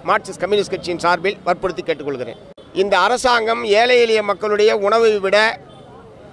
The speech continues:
இந்த மாதிரி சாராய கடைகளை திறப்பது, சாராய ஆலைகளை திறப்பதிலே தான் இவர்கள் அதிக அக்கறை செலுத்துகிறார்கள்.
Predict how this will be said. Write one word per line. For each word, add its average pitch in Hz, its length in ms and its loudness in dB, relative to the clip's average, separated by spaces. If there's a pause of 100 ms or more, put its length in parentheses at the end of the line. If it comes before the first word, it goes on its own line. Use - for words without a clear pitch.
(180)
இந்த 196 180 0
மாதிரி 226 220 0
சாராய 233 400 2
கடைகளை 208 380 -2
திறப்பது, 196 400 -2 (160)
சாராய 214 340 2 (180)
ஆலைகளை 214 320 0 (100)
திறப்பதிலே 190 440 -4
தான் 214 140 0
இவர்கள் 180 260 0
அதிக 202 220 0
அக்கறை 185 260 -4
செலுத்துகிறார்கள். 165 600 -2